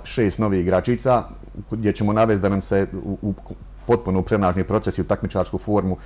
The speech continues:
će se vratiti naša Merima Aljić koja je, e, se vratila iz, e, Sarajeva i pojačani smo još na svim pozicijama sa još po jednim igračem, da im sad ne navodim imena, ali su to ve-, igrači koji su imali iskustva u Premier Ligi na kojih smo mi, e,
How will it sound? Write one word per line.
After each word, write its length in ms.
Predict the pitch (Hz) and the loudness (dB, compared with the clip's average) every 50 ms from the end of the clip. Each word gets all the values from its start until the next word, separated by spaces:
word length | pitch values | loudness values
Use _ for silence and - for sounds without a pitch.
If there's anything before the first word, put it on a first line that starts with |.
| - - - - | -14 -18 -18 -6
će 120 | - 104 92 | -4 -4 -2
se 100 | - 95 | 0 2
vratiti 420 | 90 98 98 104 107 - - 101 | 4 6 6 6 6 4 0 -4
naša 200 | 95 92 - 95 | -4 -2 -2 0
Merima 260 | 92 90 98 101 95 | 0 2 2 4 4
Aljić 260 | 95 101 104 85 - | 6 4 4 2 0
koja 240 | - 92 87 87 87 | 0 2 4 4 6
je, 120 | 87 90 87 | 4 4 2
e, 60 | 80 - - 92 90 - | 0 0 -2 -2 -2 -4
se 140 | - - - | -4 -2 0
vratila 420 | 92 92 95 95 98 95 92 90 87 | 2 4 4 4 4 2 2 0 0
iz, 180 | 87 82 - | 0 -2 -6
e, 300 | - - 98 92 90 90 | -8 -4 0 0 2 0
Sarajeva 600 | 85 - - 104 117 127 123 120 117 117 110 98 - - - - - - - | 0 2 4 4 6 8 8 8 8 6 4 2 0 -8 -16 -18 -18 -12 -4
i 260 | - 107 107 107 104 - - - - | 0 2 4 4 4 2 -2 -8 -2
pojačani 480 | - 107 110 107 92 - 107 98 98 95 | 2 4 4 4 4 4 2 2 2 0
smo 200 | - - 104 101 | 0 0 2 4
još 360 | 107 107 101 - - - - - | 4 2 2 0 -4 -10 -10 -6
na 220 | - 101 101 98 | -2 0 0 0
svim 300 | 95 - - 117 117 98 | 0 0 0 2 2 2
pozicijama 540 | 90 - 110 113 104 95 82 - 98 95 92 | 2 2 2 4 4 2 0 0 0 0 0
sa 140 | - - 104 | 0 2 2
još 200 | 104 110 101 - | 4 2 2 2
po 100 | - 95 | 2 2
jednim 280 | 101 113 110 107 98 | 2 4 2 2 2
igračem, 560 | 98 90 98 98 101 107 117 127 - 117 98 92 - - - - - | 2 4 4 6 6 6 6 4 2 0 -2 -2 -4 -8 -18 -14 -4
da 100 | - 101 | 0 0
im 80 | 101 95 | 0 2
sad 180 | - - 113 | 2 2 2
ne 100 | 101 98 | 2 2
navodim 360 | 98 107 113 110 101 101 98 101 | 2 4 4 4 2 2 2 2
imena, 260 | 101 104 107 117 104 | 2 2 4 4 2
ali 100 | 98 95 | 2 2
su 120 | - - | -2 -4
to 140 | - 113 107 | 0 2 2
ve-, 100 | 98 104 - | 2 2 2
igrači 420 | 113 104 87 98 101 110 107 - - | 0 2 4 4 4 4 4 4 2
koji 160 | 101 95 90 | 2 2 2
su 120 | - - | 2 2
imali 200 | 110 110 98 90 | 2 2 2 2
iskustva 380 | 87 - - 98 101 110 - 104 | 0 0 0 0 0 0 0 0
u 40 | 92 | -2
Premier 380 | - 98 101 107 113 107 101 | 0 0 0 2 2 2 2
Ligi 380 | 101 110 117 113 107 110 110 107 - | 4 2 2 4 4 2 2 2 0
na 160 | - 104 104 98 | -2 -2 -4 -2
kojih 240 | - 101 101 95 | 0 -2 -2 0
smo 100 | - - | 0 0
mi, 160 | 101 107 107 | 2 2 2
e, 60 | 98 | 2